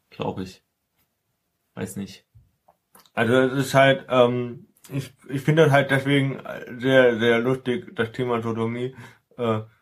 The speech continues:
Speaker 2: weil, äh,
Speaker 1: Ja.
Speaker 2: ich bin ja absolut für die Integration von, äh, Minderheiten, also Frauen, Behinderte, Sodomisten, äh,
Speaker 1: Hunde,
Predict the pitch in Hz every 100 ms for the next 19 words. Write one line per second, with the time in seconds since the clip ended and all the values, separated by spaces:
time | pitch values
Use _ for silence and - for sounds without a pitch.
0 | _ _ - 107 107 104 104 104 104 104
1 | - 98 95 92 _ _ _ _ _ 110
2 | 107 95 104 170 - _ _ _ _ _
3 | _ _ _ - - 180 - 147 147 135
4 | 120 104 - _ _ _ _ _ 135 131
5 | 139 131 123 - 139 120 104 104 104 -
6 | 101 - 104 92 95 90 90 78 95 95
7 | 98 90 87 80 - 90 90 87 - -
8 | 87 87 - 101 104 101 98 98 95 92
9 | 101 101 95 - 92 90 - _ _ -
10 | 104 98 104 110 110 _ 98 95 92 _
11 | _ _ _ _ _ - - 92 85 87
12 | - _ _ _ _ - 113 107 104 101
13 | 98